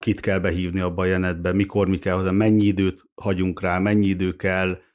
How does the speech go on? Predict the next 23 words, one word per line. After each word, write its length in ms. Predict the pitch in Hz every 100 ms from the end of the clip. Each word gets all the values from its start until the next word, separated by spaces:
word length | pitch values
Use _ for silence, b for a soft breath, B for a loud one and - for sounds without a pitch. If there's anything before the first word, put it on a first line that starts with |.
| _
a 440 | - 92 90 87 - _ _
rendező 840 | - 110 117 107 101 101 101 98 -
instruálja 600 | 110 101 117 98 92 95
a 40 |
színészeket, 760 | 85 107 98 92 - 98 95 87
de 100 | 92
a 60 |
statisztériát 760 | 85 101 104 - 95 92 87 82
a 40 |
rendezőasszisztencia 1080 | 87 104 101 95 92 98 82 92 92 98 95
állítja 440 | 92 95 82 95
be 140 | 90 90
természetesen 640 | 92 90 87 98 - 92
a 60 | 90
rendező 760 | 92 90 90 85 87 87 87 -
kívánsága 580 | 101 98 92 - 92
szerint, 380 | 90 95 87 85
amit 240 | 82 82 -
ő 100 | 85
a 40 |
monitoron 500 | 87 87 80 85 85
lát, 240 | 85 82
hogy 240 | - 85